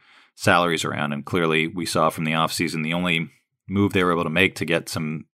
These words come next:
get some s-, space, or two moves, I guess, was trading Devon Toews, um, which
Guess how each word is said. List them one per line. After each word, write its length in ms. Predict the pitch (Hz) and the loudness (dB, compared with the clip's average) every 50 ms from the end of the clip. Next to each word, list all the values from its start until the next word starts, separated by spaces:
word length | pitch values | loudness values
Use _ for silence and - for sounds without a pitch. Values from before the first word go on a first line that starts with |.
| _ _ | _ _
get 180 | - 98 92 - | -4 -4 -2 -2
some 120 | - 85 | -2 -4
s-, 100 | 76 - - | -4 -6 -6
space, 500 | - - - - - 104 101 85 - - | -6 -6 -2 2 4 6 6 6 4 2
or 80 | - 76 | -4 -6
two 240 | - - - 123 117 | 0 2 4 4 4
moves, 260 | 87 82 82 78 - | 4 0 -2 -2 -2
I 60 | 78 | 0
guess, 260 | 76 85 85 - - | 0 0 -2 -4 -6
was 100 | - 78 | -8 -8
trading 320 | - - - 113 117 113 107 | -2 2 4 4 6 6 4
Devon 300 | - - 92 90 87 80 | 4 2 2 2 2 2
Toews, 520 | - 101 92 87 80 76 87 98 - - - _ _ - - - - - - - _ _ | 2 4 4 6 6 4 2 0 -4 -8 -10 _ _ -20 -20 -20 -20 -20 -20 -20 _ _
um, 480 | - 90 85 80 76 76 78 73 71 - _ _ _ | 0 2 2 2 2 0 -2 -6 -10 -12 _ _ _
which 520 | - 87 82 - - - - - - - | -10 -8 -4 -2 -2 -2 -2 -2 -4 -8